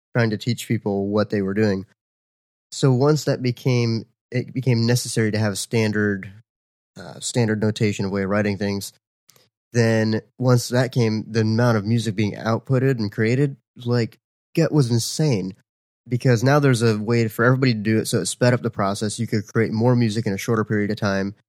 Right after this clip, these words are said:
So creating a theory of music made that a lot more, made it a lot more possible,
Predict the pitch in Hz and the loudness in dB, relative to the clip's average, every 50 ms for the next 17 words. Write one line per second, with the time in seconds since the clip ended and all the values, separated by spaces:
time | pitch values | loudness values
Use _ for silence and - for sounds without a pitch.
0 | _ _ _ _ _ _ - - - 107 104 - - 123 123 127 120 123 117 113 | _ _ _ _ _ _ -6 -2 -2 -2 -2 0 2 2 4 4 4 2 2 0
1 | - - 110 107 104 - - - 135 131 131 127 123 113 107 101 87 104 101 98 | 0 -2 -2 -4 -4 -6 -4 0 2 4 4 4 4 4 2 0 0 -2 -2 -2
2 | 92 90 101 98 98 - - 110 104 107 107 107 101 98 104 104 101 98 76 - | -2 -4 -4 -6 -6 -6 -6 -4 -2 0 0 0 0 0 -2 -2 0 -2 -4 -6
3 | - - - _ _ - 104 98 92 95 101 101 101 95 - - 107 104 107 101 | -10 -14 -16 _ _ -12 -10 -10 -8 -6 -4 -4 -4 -6 -6 -8 -8 -6 -4 -4
4 | 98 95 95 92 90 90 101 - _ _ _ _ _ _ _ _ _ _ _ _ | -4 -4 -4 -6 -6 -8 -10 -12 _ _ _ _ _ _ _ _ _ _ _ _
5 | _ _ _ _ _ _ - 135 127 117 113 110 98 113 113 - 113 104 95 - | _ _ _ _ _ _ -4 0 2 2 2 2 2 0 -2 0 -2 -4 -2 -2
6 | 107 101 98 - - - - 73 85 107 | -2 -2 -2 -4 -8 -14 -16 -16 -16 -18